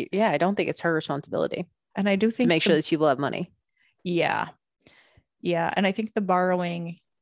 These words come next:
Speaker 2: is an interesting thing. I'm curious. I don't know. I, I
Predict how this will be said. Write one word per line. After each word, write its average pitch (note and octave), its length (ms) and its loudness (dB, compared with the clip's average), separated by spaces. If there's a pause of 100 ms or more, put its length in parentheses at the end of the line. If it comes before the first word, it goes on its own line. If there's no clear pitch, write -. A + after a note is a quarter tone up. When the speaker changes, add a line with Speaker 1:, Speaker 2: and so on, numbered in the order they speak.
Speaker 2:
is F3+ 200 -6
an E3 180 0
interesting F#3 480 0
thing. F3+ 200 -2
I'm D#4+ 240 2
curious. G#3 440 2
I G#3+ 80 4
don't G#3 120 0
know. F3 160 2
I, A#3+ 280 2 (460)
I A3 340 0